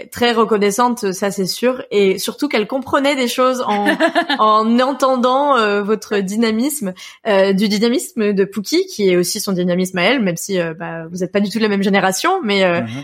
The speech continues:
Speaker 1: en tout cas c'est le cas. Et c'est vrai que elle m'a dit, ah, mais je, je comprends pourquoi il est aussi joyeux et tout, donc, euh, non, je pense qu'il vous fera une méga fête, qu'elle peut-être vous fera aussi une méga fête. Euh, <laughs> en tout cas, je pense que ces retrouvailles seront très fortes en émotion et je,
Speaker 2: Ouais.
Speaker 1: je vous,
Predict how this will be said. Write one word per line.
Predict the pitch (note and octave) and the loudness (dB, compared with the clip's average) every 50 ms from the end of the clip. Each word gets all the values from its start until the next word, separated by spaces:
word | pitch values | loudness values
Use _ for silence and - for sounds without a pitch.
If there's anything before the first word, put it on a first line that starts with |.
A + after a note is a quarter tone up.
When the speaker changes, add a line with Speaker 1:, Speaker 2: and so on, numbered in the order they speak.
| - - | -12 -8
Speaker 1:
en | - G3 F#3+ F3+ | -4 -4 -2 -2
tout | - F#3+ | -2 -2
cas | - A#3 A3+ A3+ | -2 0 0 0
c'est | A3+ - | 0 0
le | G#3 F3+ | -2 -2
cas. | F#3 - - - - _ _ - - _ - - | -2 -2 -4 -4 -6 _ _ -20 -20 _ -4 -2
Et | F3+ F3+ E3+ F#3 | 0 0 0 0
c'est | - - | -4 -6
vrai | F#3 F3 G#3+ G#3 | -6 -6 -6 -4
que | - G#3+ | -2 -2
elle | F#3+ F#3 F3+ F#3 F3+ F3+ F3 F3 E3+ F3 - F#3 F#3 | 0 0 0 0 0 0 -2 -2 -2 -2 -2 -2 0
m'a | F3+ F#3+ | 0 0
dit, | F#3 F3 C4 | 0 2 2
ah, | A#3+ G3 | 2 2
mais | F#3+ G3 | 2 0
je, | F3 F#3+ G3+ G3+ | 0 0 -2 -2
je | G#3 F#3 F#3+ A3+ | -2 -2 0 0
comprends | A3 A3+ B3 A#3+ A#3 - C4+ C#4 C4 | 0 0 -2 -2 -2 -2 -2 -2 -2
pourquoi | A#3 F#3+ - A3 A3 | -4 -4 -2 -2 0
il | G3+ | 0
est | G3+ F#3 | 0 0
aussi | F#3 - A3+ | 0 0 0
joyeux | G3+ - G3 G3+ A#3 A3+ A3 | 0 0 0 0 2 2 0
et | A3 | 0
tout, | - - D4 D4 | -2 -2 -4 -2
donc, | B3+ A#3+ A3+ A3+ A#3+ | -2 -2 -2 -2 -2
euh, | G#3+ G3+ - - - - - B3+ C#4+ | -4 -4 -6 -10 -18 -14 -10 -6 0
non, | B3 B3 B3+ B3+ B3+ A#3+ F#3 | 2 2 4 4 2 0 -2
je | E3+ A3 | -4 -2
pense | - - C4+ C4+ - | 0 0 0 0 0
qu'il | - B3+ | -4 -6
vous | A#3+ G#3 | -6 -4
fera | - A#3+ A#3 | -2 0 0
une | A3 | 2
méga | A3 A3+ G#3+ A3 A3 | 2 2 2 2 0
fête, | G#3+ - C#4 F4 - - C4 A#3 - | 0 0 0 -2 -2 -4 -6 -4 0
qu'elle | C4+ C4 D4 D4 | 0 0 0 -2
peut-être | D4+ D#4 D4 - D4+ C4 | -6 -6 -4 -4 -2 -2
vous | B3+ C#4 | -4 -6
fera | B3+ - C4 C4 | -4 0 0 0
aussi | C4 B3+ - C4+ | 0 0 -4 -4
une | A#3 A#3 | -4 -2
méga | A3+ A#3 A3+ G3+ | -2 0 -2 -2
fête. | G3+ - C4 - - | -2 -2 -2 -2 0
Euh, | - - A3+ A3 G#3+ A3+ D#4+ | 0 0 0 0 0 0 0
<laughs> | G4+ - F4 F#4+ F#4+ - E4+ E4+ - - - C4 D4 - G4+ D4 - - - - - - - C#5 B4 A4 F#4 E4+ _ - C#4 | 2 2 2 2 2 0 0 0 0 0 0 0 -2 0 0 -2 -2 -4 -8 -14 -14 -14 -14 -14 -12 -12 -12 -12 _ -4 0
en | B3 B3 A#3+ | 0 2 2
tout | A3+ B3+ | 0 0
cas, | - C4 C4 | 0 0 0
je | B3+ B3 | 0 0
pense | A#3+ A#3+ B3 C4 - | -2 -2 -2 -2 -2
que | - B3 | -2 -4
ces | A#3+ - A#3 G#3 G#3 | -2 0 2 2 2
retrouvailles | G3+ A3+ A3 A3 - A#3 A3+ B3 C4 | 2 0 0 -2 -4 -4 -2 -2 -2
seront | B3 - A3 G3 G3+ | -2 -4 -4 -4 -4
très | G3 - A3+ A3 | -4 -2 -4 -4
fortes | - - A3+ - | -4 -4 -6 -4
en | A3+ G#3 | -2 -2
émotion | G3+ G3 F#3+ F#3 F3+ - A#3 A#3+ | 0 0 -2 -2 -2 -2 -2 0
et | A#3 G#3 F#3+ F#3 | 0 2 0 0
je, | F#3 F#3 B3 | 0 0 2
Speaker 2:
Ouais. | C4+ C#4 C4+ B3+ | 2 2 2 0
Speaker 1:
je | F#3 F3 | -2 -4
vous, | F3 F3 | -6 -6